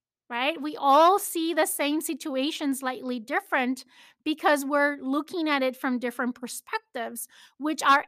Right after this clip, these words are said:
influenced by our beliefs. But we need to understand that those beliefs stem in our thoughts.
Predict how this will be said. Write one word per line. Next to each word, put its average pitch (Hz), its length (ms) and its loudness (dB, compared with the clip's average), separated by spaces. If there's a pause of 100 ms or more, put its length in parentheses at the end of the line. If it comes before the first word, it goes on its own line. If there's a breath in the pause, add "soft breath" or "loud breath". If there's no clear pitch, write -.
influenced 285 720 -2
by 254 140 -2
our 240 220 2
beliefs. 220 720 -8 (640 soft breath)
But 285 140 -4
we 311 120 4
need 349 220 2
to 415 100 -2
understand 302 800 2
that 247 140 -4
those 262 240 -2
beliefs 262 560 -4
stem 285 320 -2
in 247 120 0
our 226 140 -2
thoughts. - 720 -2